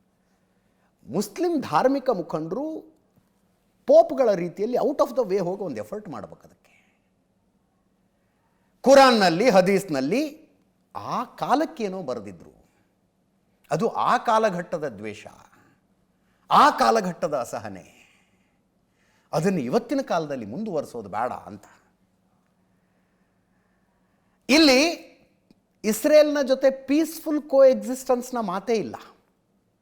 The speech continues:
ಅಂದ್ರೆ ಇಸ್ರೇಲ್ ಪಾಡಿಗೆ ಇಸ್ರೇಲ್ ಇರಲಿ, ನಮ್ಮ ಪಾಡಿಗೆ ನಾವಿರೋಣ, ಅಥವಾ ಇಸ್ರೇಲ್ ಯಾವ್ದಾದ್ರು ಜಾಗವನ್ನು ಆಕ್ರಮಣ ಮಾಡ್ಕೊಂಡಿದೆ ಅಂದ್ರೆ, "ನೋ, ಇದು ಇವ್ರ ಜಾಗ, ಇದನ್ನ ವಾಪಸ್ ಕೊಡಿ, ಇಸ್ರೇಲ್ ಇಷ್ಟೇ ಜಾಗಕ್ಕಿರಬೇಕು", ಹಂಗಲ್ಲ ಅದು.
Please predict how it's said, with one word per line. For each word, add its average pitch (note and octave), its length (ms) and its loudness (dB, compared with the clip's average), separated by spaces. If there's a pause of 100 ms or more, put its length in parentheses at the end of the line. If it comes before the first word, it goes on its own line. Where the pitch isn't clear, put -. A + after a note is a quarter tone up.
(580)
ಅಂದ್ರೆ G#3 500 -2 (320)
ಇಸ್ರೇಲ್ D3+ 400 -2
ಪಾಡಿಗೆ B2 280 -2
ಇಸ್ರೇಲ್ C#3+ 340 -4
ಇರಲಿ, A#2+ 240 -8
ನಮ್ಮ A2+ 200 -10
ಪಾಡಿಗೆ G#2 300 -10
ನಾವಿರೋಣ, F#2+ 440 -12
ಅಥವಾ A#3+ 640 -2 (500)
ಇಸ್ರೇಲ್ F#3 360 0
ಯಾವ್ದಾದ್ರು C#3 340 0
ಜಾಗವನ್ನು B2 400 -4
ಆಕ್ರಮಣ A#2 380 -10
ಮಾಡ್ಕೊಂಡಿದೆ F#2+ 540 -12
ಅಂದ್ರೆ, G2+ 400 -10
"ನೋ, A#2 240 -10
ಇದು C#3 220 -4
ಇವ್ರ A#2+ 220 -6
ಜಾಗ, F#2+ 260 -10
ಇದನ್ನ G2 280 -8
ವಾಪಸ್ G#2+ 320 -10
ಕೊಡಿ, F2+ 340 -18 (100)
ಇಸ್ರೇಲ್ B2+ 300 -10
ಇಷ್ಟೇ A2+ 240 -6
ಜಾಗಕ್ಕಿರಬೇಕು", G2 720 -10
ಹಂಗಲ್ಲ C#3+ 340 -2
ಅದು. F2 200 -8